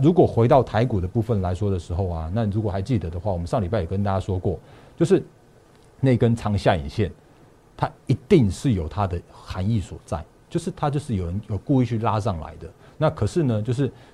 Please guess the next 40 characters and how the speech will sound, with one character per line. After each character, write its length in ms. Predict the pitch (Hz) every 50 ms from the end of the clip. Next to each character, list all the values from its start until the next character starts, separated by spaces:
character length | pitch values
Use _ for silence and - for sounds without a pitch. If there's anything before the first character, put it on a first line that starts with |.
| _
下 120 | - - 143
面 100 | 139 104
有 40 |
下 140 | 80 117 98
影 100 | 78 73
线， 180 | 76 104 87 - - _ _ _ _ _ _
可 80 | - 117
是 120 | 110 110 - -
往 200 | 117 85 82 92
上 220 | - 185 165 123
的 80 | 104 90
上 160 | - 127 101
涨 120 | 92 82
的 60 | 85
过 180 | 87 - 123 107
程 140 | 87 90 90
之 100 | 90 92
中 140 | 101 92 92
的 80 | 90
话， 80 | 95 95
会 200 | - - 113 92
有 60 | 87 -
一 40 | 104
万 140 | 110 107
七 100 | 101 -
千 120 | 95 107 95
三 140 | - 98 98
百 120 | 95 92
点 160 | - 82 76 82
那 80 | 98
个 80 | 98 95
整 200 | - 95 80 82
数 120 | - 110
关 220 | 98 - 98 98 95
卡 120 | 87 78
那 120 | 73 85
个 120 | 90 - 90
压 160 | 92 85 85
力 100 | 87 85
区。 280 | 78 - - 85 78 78